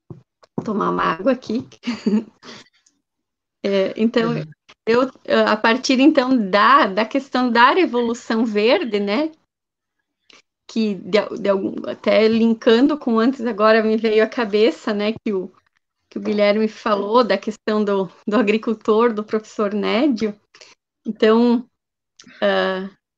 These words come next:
Speaker 1: a gente pode, ah, não podemos esquecer do,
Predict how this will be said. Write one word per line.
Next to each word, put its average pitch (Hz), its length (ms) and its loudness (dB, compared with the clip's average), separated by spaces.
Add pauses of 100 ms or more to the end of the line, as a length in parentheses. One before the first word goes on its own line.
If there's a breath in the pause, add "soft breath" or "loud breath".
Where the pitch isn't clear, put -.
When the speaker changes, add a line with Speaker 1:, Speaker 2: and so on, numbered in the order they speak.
(360)
Speaker 1:
a 196 80 0
gente 226 160 -4
pode, 240 540 2
ah, 196 360 0 (380 soft breath)
não 233 140 2
podemos 262 460 6
esquecer 277 840 4
do, 196 340 -4